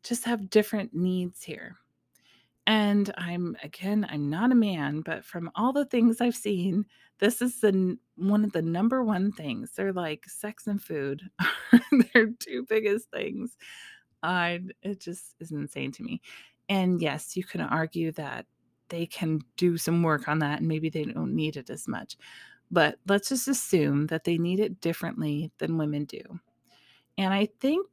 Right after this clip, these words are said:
that, <laughs> you get another one of my theories, I think that the reason why they seem to want it more is that men are typically not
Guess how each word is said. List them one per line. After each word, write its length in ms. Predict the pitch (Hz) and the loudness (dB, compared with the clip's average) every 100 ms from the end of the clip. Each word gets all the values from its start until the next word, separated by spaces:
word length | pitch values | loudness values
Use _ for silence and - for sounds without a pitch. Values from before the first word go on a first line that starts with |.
| - | -4
that, 400 | 208 185 175 - - - _ | -4 -2 -6 -8 -14 -16 _
<laughs> 380 | _ 165 - 170 | _ -14 -12 -2
you 220 | 240 196 | 0 2
get 140 | 190 175 | 0 0
another 360 | 165 208 247 | 0 2 4
one 160 | 190 160 | 2 -2
of 60 | |
my 160 | 160 151 | -6 -8
theories, 380 | - 156 165 185 _ | -8 -6 -6 -8 _
I 180 | 185 190 _ | -6 -6 _
think 280 | 269 320 - | -4 -4 -4
that 160 | 294 - | -10 0
the 100 | 214 | 0
reason 720 | 190 202 208 220 220 208 190 | 2 2 4 2 0 0 2
why 480 | 165 151 131 127 160 - - - _ _ _ | 0 -2 -4 -6 -10 -16 -20 -20 _ _ _
they 180 | 208 208 | 8 8
seem 320 | 208 214 208 | 6 0 0
to 100 | - | -2
want 160 | 190 170 | -4 -4
it 80 | - | -2
more 420 | 165 156 - - - | -2 -2 -6 -12 -12
is 140 | 196 - | -10 -4
that 360 | 190 180 170 - _ _ _ _ _ _ _ _ _ _ - _ _ - | -4 -2 -4 -8 _ _ _ _ _ _ _ _ _ _ -20 _ _ 6
men 480 | 220 247 294 302 294 | 8 8 8 6 4
are 240 | 208 214 | 0 0
typically 520 | 208 226 233 240 262 214 | 0 0 -2 -2 0 2
not 640 | 185 170 170 180 - - | 2 0 -2 -4 -8 -18